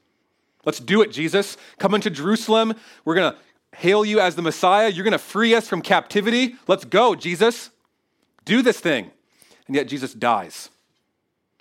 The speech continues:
He lays his life down and he dies on a cross, which was the most humiliating way that you could die. You were stripped naked, you were bound and nailed to a cross, you were placed outside of the city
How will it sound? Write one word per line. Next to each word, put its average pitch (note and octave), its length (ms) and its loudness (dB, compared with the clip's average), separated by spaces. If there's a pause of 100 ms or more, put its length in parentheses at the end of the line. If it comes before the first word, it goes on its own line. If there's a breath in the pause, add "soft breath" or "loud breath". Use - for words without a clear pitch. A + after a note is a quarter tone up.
(140)
He A2+ 120 -12
lays B2 280 -4
his C3 140 -8
life B2+ 220 -2
down G#2+ 240 -8
and G#2 100 -12
he G#2 140 -16
dies A#2+ 420 -8
on G2+ 140 -16
a F#2+ 40 -18
cross, A#2+ 720 -10 (220 soft breath)
which A#2+ 180 -14
was A#2 200 -10
the A2 80 -14
most A2+ 400 -8
humiliating C#3 840 -4
way A2 180 -8
that G2 80 -12
you G2 100 -16
could F#2 160 -16
die. F2 280 -14 (840)
You G#2+ 100 -16
were G2+ 100 -14
stripped - 580 -8
naked, A#2+ 380 -8
you G#2+ 100 -10
were G#2 100 -12
bound A2+ 460 -6
and G#2 220 -10
nailed B2+ 380 -8 (320 loud breath)
to A#2+ 100 -12
a A2 40 -10
cross, G#2+ 380 -8
you G#2 60 -12
were G#2+ 80 -10
placed C#3 520 -8
outside C3 380 -6
of A#2 80 -10
the A2+ 60 -10
city G#2 360 -14